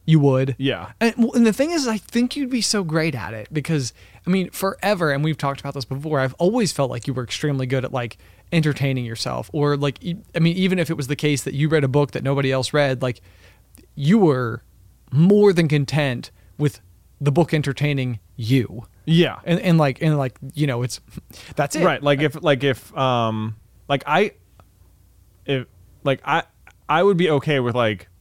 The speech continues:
Speaker 2: you know, going to, like, Paris and, like, seeing the, like, the Eiffel Tower in person. Like, I, like, I would probably rather, like, go with Beth,
Speaker 1: Sure.
Speaker 2: obviously. <laughs> But, like, it would be, I think I would, I could find enjoyment out of, like,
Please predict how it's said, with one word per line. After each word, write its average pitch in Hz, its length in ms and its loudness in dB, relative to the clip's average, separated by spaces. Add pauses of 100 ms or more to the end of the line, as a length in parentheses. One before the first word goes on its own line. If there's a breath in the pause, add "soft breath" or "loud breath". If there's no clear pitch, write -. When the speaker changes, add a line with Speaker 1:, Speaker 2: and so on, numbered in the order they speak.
Speaker 2:
you 135 100 -4
know, 107 160 0 (160)
going 131 420 4
to, 127 100 -2
like, 110 280 0
Paris 120 380 2
and, 117 80 -4
like, 110 240 -4
seeing 127 840 0
the, 113 240 -2
like, 117 200 -2
the - 120 -2
Eiffel 113 260 -2
Tower 104 420 0
in 123 180 0
person. 95 360 -2
Like, 92 260 -8 (1000)
I, 147 180 2
like, 147 220 2
I 135 100 2
would 117 300 0
probably 113 460 -2 (320)
rather, 127 640 0 (120)
like, 117 200 0
go 127 160 6
with 101 260 -4
Beth, 110 400 -2 (240)
Speaker 1:
Sure. 110 120 4
Speaker 2:
obviously. 107 540 -4 (180)
<laughs> - 440 -10
But, 139 160 2
like, 123 300 2 (340 soft breath)
it 165 80 4
would 147 440 2
be, 139 300 2 (200)
I 139 100 2
think 170 180 0
I 147 140 4
would, 127 360 0 (180)
I 156 100 4
could 160 180 0
find 160 300 2
enjoyment 127 420 4
out 107 140 2
of, 110 80 -2
like, 110 240 0